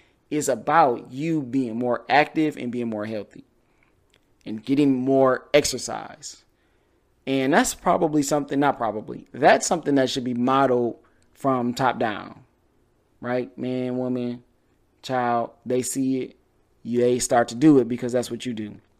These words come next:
Like, a lot of, uh, kids become coaches, not coaches, but a lot of kids will play if they're sons of or daughters of coaches in a particular sport, or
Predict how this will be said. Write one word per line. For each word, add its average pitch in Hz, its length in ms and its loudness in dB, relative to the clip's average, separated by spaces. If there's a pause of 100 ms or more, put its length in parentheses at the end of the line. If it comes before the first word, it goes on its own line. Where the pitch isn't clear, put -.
(800)
Like, 131 200 -2
a 127 60 0
lot 135 240 6
of, 135 400 2 (720)
uh, 113 360 -8 (120)
kids 147 260 0
become 135 360 -2
coaches, 139 580 0
not 127 180 -2
coaches, 104 340 -10
but 113 140 -10
a 117 60 -4
lot 135 180 6
of 135 60 -2
kids 139 420 -2 (280)
will 123 200 -2
play 160 540 6
if 135 280 -2
they're 123 340 2
sons 151 560 -2
of 120 760 4 (300)
or 143 240 6
daughters 139 480 6
of 127 560 4 (520)
coaches 135 500 0
in 123 200 -6
a 120 80 -4
particular 117 680 -10
sport, 127 680 0
or 117 540 -2